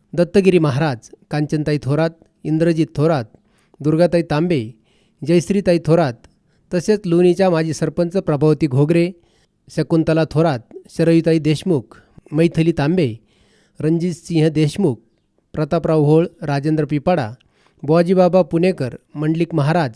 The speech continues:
शंकरराव खेमनर, रामहरी कातोरे, अजय फटांगरे, सुभाषराव थोरात, सुनील थोरात, शिवतेज थोरात, ओम थोरात, ओमकार थोरात, ज्ञानदेव थोरात, अनिल थोरात, संदीप नागरे, चंद्रकांत थोरात, रमेश थोरात आदींसह जोर्वे गावातील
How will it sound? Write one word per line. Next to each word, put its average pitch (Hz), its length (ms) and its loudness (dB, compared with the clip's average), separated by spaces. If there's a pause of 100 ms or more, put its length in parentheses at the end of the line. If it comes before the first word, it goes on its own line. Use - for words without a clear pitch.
(120)
शंकरराव 156 560 -2
खेमनर, 147 300 0 (200)
रामहरी 143 360 0
कातोरे, 139 520 -2 (440)
अजय 147 300 0
फटांगरे, 170 440 0
सुभाषराव 147 600 -2
थोरात, 143 400 -2
सुनील 151 400 -2
थोरात, 151 300 0 (460)
शिवतेज 170 500 0
थोरात, 156 360 0
ओम 156 320 -2
थोरात, 160 280 0 (160)
ओमकार 156 500 -4
थोरात, 156 260 0 (560)
ज्ञानदेव 160 440 0
थोरात, 151 260 0 (180)
अनिल 151 280 -4
थोरात, 156 280 0 (600)
संदीप 165 340 0
नागरे, 156 380 -2
चंद्रकांत 151 560 -4
थोरात, 156 320 -2
रमेश 139 280 -4 (100)
थोरात 156 300 -2
आदींसह 147 560 -2 (600)
जोर्वे 175 260 4
गावातील 170 460 2